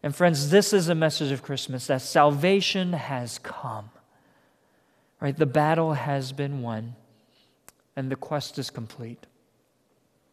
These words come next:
You know, the story of your life, if you were to believe and trust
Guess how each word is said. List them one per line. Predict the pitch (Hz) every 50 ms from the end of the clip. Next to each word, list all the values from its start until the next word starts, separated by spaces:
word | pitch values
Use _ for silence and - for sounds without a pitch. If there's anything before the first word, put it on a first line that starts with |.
| _ _ _ -
You | - _ - - - - - _ _ -
know, | 170 170
the | 156 160
story | 147 - - - 170 175 190 190 180 175
of | 175 165 147
your | 156 151 147
life, | 143 156 165 165 160 147 131 127 123 - - - - - - - - - _ _ _ _ _ _ _ -
if | 151 - -
you | 165 160
were | 156 156 147
to | 151 - 160 147
believe | 123 131 - 147 143 143 143 147 156 160 165 160 151 135 135
and | 165 190 160 135
trust | - - - - 170 170 143 - - - -